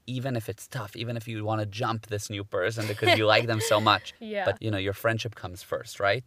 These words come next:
Speaker 2: Yeah, absolutely. And I want
Speaker 1: Easier said than done, though.
Speaker 2: For sure. And I just wanna say, I mean, even I think for you, you've had friends ask you.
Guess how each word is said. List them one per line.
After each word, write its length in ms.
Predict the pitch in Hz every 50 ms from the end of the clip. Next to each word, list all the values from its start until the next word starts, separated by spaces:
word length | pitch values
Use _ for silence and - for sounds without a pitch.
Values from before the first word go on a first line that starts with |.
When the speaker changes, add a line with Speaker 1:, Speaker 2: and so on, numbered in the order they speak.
| -
Speaker 2:
Yeah, 320 | 233 233 285 359 285 139 -
absolutely. 540 | - - 226 - - 262 254 240 214 202 -
And 100 | - 226 233
I 80 | 233
want 140 | 233 240 247
Speaker 1:
Easier 120 | 135 151 143
said 200 | 123 - 131 117
than 100 | 110 104
done, 220 | 95 92 90 92 92
though. 220 | 85 87 135 165
Speaker 2:
For 160 | - 247 233
sure. 220 | 220 - 240 202 -
And 160 | - 247 247 240
I 80 | 240
just 180 | 240 269 - -
wanna 160 | 285 269 254
say, 360 | - - - 254 240 233 226 -
I 80 | 240 247
mean, 220 | 254 247 240 233
even 480 | - 262 277 262 285 277 269 262 254 -
I 100 | - 226 220
think 240 | - 254 247 226 -
for 100 | - 240
you, 160 | 233 247 247
you've 300 | 220 208 226 247 269 -
had 200 | 254 233 214 -
friends 360 | - - 202 185 180 196 202 -
ask 340 | - 208 196 190 - - -
you. 360 | 220 226 220 202 - - 214